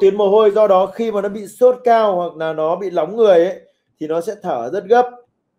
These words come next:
Nó thở rất gấp. Vậy thì cái cách mà xử lý của bạn ấy là bạn, ờ, tiêm thuốc hoặc là bạn dội nước vào gáy ấy, nó làm cho nó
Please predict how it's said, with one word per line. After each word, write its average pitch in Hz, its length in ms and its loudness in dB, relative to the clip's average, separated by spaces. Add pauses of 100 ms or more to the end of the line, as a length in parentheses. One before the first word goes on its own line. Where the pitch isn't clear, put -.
(1400)
Nó 180 80 -14
thở 160 200 -2
rất 175 140 -4
gấp. 226 320 2 (380)
Vậy 220 200 0
thì 208 380 0 (340)
cái 208 140 -16
cách 294 280 0
mà 202 120 2
xử 175 260 -4
lý 165 200 -4
của 220 100 2
bạn 196 200 2
ấy 196 140 -6
là 185 120 -4
bạn, 175 260 -2
ờ, 151 280 -2
tiêm 202 260 2
thuốc 277 300 2
hoặc 165 200 -8
là 151 80 -4
bạn 156 220 -6
dội 170 220 -4
nước 185 220 -2
vào 170 80 -4
gáy 156 240 2
ấy, 220 140 -2
nó 180 120 -6
làm 175 340 -4
cho 180 140 -2
nó 175 440 -2